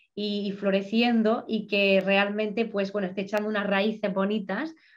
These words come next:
para que, para que siga contagiándose y difundiéndose tu mensaje.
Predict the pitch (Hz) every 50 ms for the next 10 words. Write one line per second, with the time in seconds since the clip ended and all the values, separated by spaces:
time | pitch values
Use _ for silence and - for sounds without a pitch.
0 | _ - - 196 196 190 190 190 196 202 190 190 185 185 185 180 175 175 175 175
1 | - 190 190 185 185 190 185 - 202 190 202 196 202 202 196 196 196 185 - 214
2 | 208 208 202 208 202 - 214 196 185 190 - - 190 185 185 185 190 190 196 190
3 | 190 - 202 190 196 196 190 190 185 180 175 - 185 190 190 - 240 262 - -